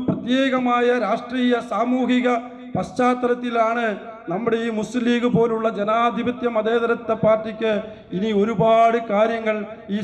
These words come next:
സമൂഹത്തിന് ചെയ്യാനുണ്ട് എന്ന് പറയാൻ സാധിക്കുക. യഥാർത്ഥത്തിൽ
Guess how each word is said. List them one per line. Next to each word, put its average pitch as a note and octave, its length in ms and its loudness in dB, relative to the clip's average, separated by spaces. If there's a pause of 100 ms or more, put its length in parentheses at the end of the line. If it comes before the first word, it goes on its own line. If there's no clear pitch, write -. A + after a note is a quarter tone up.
സമൂഹത്തിന് G#3+ 520 0 (100)
ചെയ്യാനുണ്ട് G#3 680 0 (380)
എന്ന് F#3+ 160 -2
പറയാൻ F#3 320 0
സാധിക്കുക. E3 360 -4 (880)
യഥാർത്ഥത്തിൽ C4+ 520 2